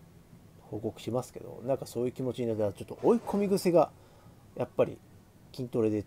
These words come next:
ついちゃったのかなっていうね。仕事の方が、やっとスタートラインに立てたならば、筋トレの方も、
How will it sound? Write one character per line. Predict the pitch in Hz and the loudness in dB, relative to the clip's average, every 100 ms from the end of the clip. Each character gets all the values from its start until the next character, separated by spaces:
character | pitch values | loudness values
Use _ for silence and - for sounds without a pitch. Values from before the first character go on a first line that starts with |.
| - | -4
つ | 143 | -4
い | |
ち | - | -4
ゃ | - | -12
っ | - | -12
た | |
の | 80 | -12
か | 78 | -12
な | 80 | -16
っ | - - - | -18 -20 -20
て | |
い | |
う | 80 - | -20 -20
ね。 | - - - - - - - - - - - - - - - - - - - - - - | -20 -20 -20 -20 -20 -20 -20 -20 -20 -20 -20 -20 -20 -20 -20 -20 -20 -20 -20 -20 -20 -20
仕 | - - | -14 -4
事 | 151 156 | -2 0
の | 156 151 | 2 4
方 | 156 123 | 4 2
が、 | 104 - - - - - - - - - - - - - - - - - - - | 0 -8 -16 -20 -20 -20 -20 -20 -20 -20 -20 -20 -20 -20 -20 -20 -20 -20 -18 -6
や | 117 | -4
っ | |
と | - | -4
ス | - | -4
タ | 131 | 2
ー | 120 | 2
ト | 123 | 4
ラ | 120 | 4
イ | 110 | 2
ン | |
に | - | -2
立 | 117 123 | -12 -10
て | |
た | 107 | -10
な | 104 107 | -8 -6
ら | 101 | -6
ば、 | - - - - - - - | -8 -14 -16 -20 -20 -20 -20
筋 | - 131 | -6 -4
ト | 117 | 0
レ | 120 | 0
の | 113 | 0
方 | 104 104 | -4 -8
も、 | - - | -10 -16